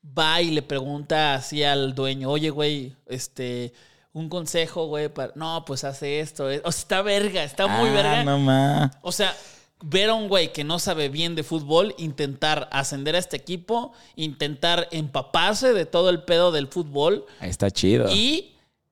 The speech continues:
Speaker 1: que tiene un alcance muy cabrón con personalidades para que salgan en la serie, está
Speaker 2: Sí,
Speaker 1: verguísima.
Speaker 2: no, está muy cabrón. Sí, sí, sí. No, y además ver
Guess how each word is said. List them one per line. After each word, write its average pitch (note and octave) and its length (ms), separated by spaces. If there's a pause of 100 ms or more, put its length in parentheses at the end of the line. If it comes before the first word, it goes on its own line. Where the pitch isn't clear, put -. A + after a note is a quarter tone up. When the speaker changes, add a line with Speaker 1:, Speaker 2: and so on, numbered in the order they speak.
(580)
Speaker 1:
que D3+ 580
tiene F#3+ 360
un F#3+ 200
alcance F3+ 600
muy F3 340
cabrón F#3 720 (180)
con D3+ 200
personalidades C3+ 720
para B2+ 200
que C#3+ 100
salgan D3+ 300
en B2 80
la A2 120
serie, D#3+ 300
está B2 200
Speaker 2:
Sí, D3+ 80
Speaker 1:
verguísima. A2 540
Speaker 2:
no, A2 120
está A2+ 220
muy A#2 180
cabrón. G#2 480
Sí, C3 180
sí, A#2+ 120
sí. G#2+ 120
No, C#3+ 120
y C#3+ 80
además A#2+ 340
ver C#3 300